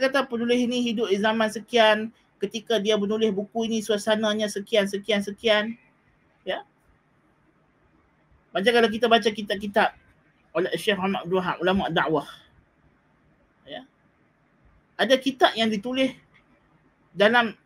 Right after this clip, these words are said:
konteks atau frame masa dan peristiwa tertentu. Jadi, la-, kalau tidak dipahami konteks itu dan diambil, ya,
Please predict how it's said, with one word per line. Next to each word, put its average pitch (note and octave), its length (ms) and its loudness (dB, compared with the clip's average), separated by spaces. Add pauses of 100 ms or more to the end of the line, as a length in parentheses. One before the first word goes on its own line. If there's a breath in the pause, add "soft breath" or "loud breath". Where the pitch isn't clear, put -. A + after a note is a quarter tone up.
(180)
konteks - 640 0
atau G3 400 -2
frame G3 560 -2 (1200)
masa A#3+ 560 2
dan F#3 240 -2
peristiwa C4 560 0
tertentu. F#3+ 440 -6 (2250)
Jadi, E3+ 320 -4
la-, - 160 -2
kalau G#3 240 2
tidak A3 280 0
dipahami A3+ 640 2
konteks A#3+ 560 -2
itu D3+ 480 -6
dan E3+ 240 -2
diambil, G3 680 0 (1040 soft breath)
ya, C#3+ 200 -8